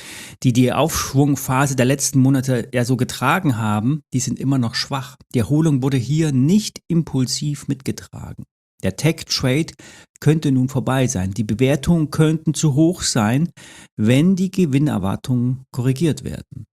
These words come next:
Nach der Phase der Investition könnten Kosteneinsparungen folgen.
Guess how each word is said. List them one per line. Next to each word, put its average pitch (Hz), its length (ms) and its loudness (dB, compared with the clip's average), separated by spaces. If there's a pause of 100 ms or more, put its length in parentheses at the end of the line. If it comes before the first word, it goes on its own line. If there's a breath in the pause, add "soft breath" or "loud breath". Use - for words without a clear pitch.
(140)
Nach 131 240 2
der 127 160 2
Phase 123 380 -2
der 110 160 -2
Investition 127 960 0
könnten 135 500 0
Kosteneinsparungen 107 960 0
folgen. 87 420 -4